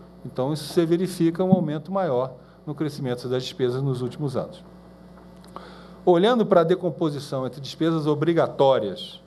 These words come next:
e despesas discricionárias, e aí a gente só tem dados a partir de dois mil e dois, por quê? Porque é a partir de dois mil e dois que tem a L R S, que existe com mais clareza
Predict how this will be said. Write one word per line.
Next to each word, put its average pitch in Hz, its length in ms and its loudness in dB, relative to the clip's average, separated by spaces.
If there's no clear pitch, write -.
e 127 40 -10
despesas 127 380 -2
discricionárias, 113 760 -2
e 131 60 4
aí 151 160 2
a 160 60 0
gente 139 200 -4
só 143 100 0
tem 147 200 -4
dados 123 280 2
a 123 60 2
partir 120 280 -4
de 113 40 -6
dois 113 160 -2
mil 113 140 -4
e 101 40 -2
dois, 123 340 2
por - 220 0
quê? 110 220 0
Porque 120 240 -2
é 131 40 4
a 131 40 4
partir 135 220 0
de 147 80 -2
dois 139 140 -2
mil 147 120 -4
e - 20 -4
dois 139 280 0
que 170 100 -4
tem 160 260 -2
a 165 40 0
L 160 120 0
R 170 200 0
S, - 420 -2
que 143 100 -2
existe 131 560 -4
com 135 140 -2
mais 127 340 -2
clareza 135 760 0